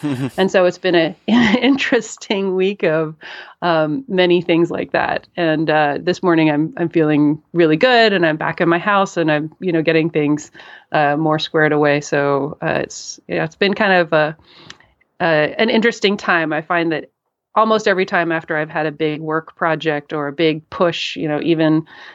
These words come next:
Speaker 2: even on the book, like, finishing the writing, I'm just like, "Okay, I gotta d-, edit, edit, edit, edit, edit." I get up in my brain, and then the following week is like, "Wow, there's a lot of emotions under there. How about that?"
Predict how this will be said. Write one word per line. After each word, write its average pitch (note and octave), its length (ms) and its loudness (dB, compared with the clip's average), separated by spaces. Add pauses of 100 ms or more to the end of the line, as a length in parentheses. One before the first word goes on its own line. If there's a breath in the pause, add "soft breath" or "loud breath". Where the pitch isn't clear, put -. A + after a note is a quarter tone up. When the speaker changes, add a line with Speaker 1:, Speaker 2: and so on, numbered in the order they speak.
Speaker 2:
even F#3+ 180 2
on F3 100 4
the E3+ 60 4
book, E3 300 0
like, D3+ 180 0
finishing F3+ 480 2
the E3 100 4
writing, G3 380 2
I'm D#3+ 140 -2
just E3+ 180 -8
like, D3 220 -6
"Okay, - 180 -8
I E3 80 0
gotta D#3+ 200 -2
d-, D3+ 200 -6
edit, F#3 220 -2
edit, F3 240 0
edit, F3 180 -2
edit, E3 180 -2
edit." - 200 -4
I - 20 0
get E3 160 0
up E3 140 -2
in E3+ 80 0
my D#3 100 0
brain, D#3 480 -2 (320 loud breath)
and F3 140 2
then F3 100 6
the E3+ 80 4
following E3 460 2
week D#3 220 0
is D#3 120 -2
like, C#3+ 220 -2 (220)
"Wow, C#4 360 4
there's F3+ 160 0
a F3+ 60 -2
lot E3 160 -2
of D#3+ 80 -8
emotions D#3+ 420 -2
under D3 180 -2
there. C#3+ 140 -4
How E3 100 -2
about D#3+ 220 -4
that?" - 240 -8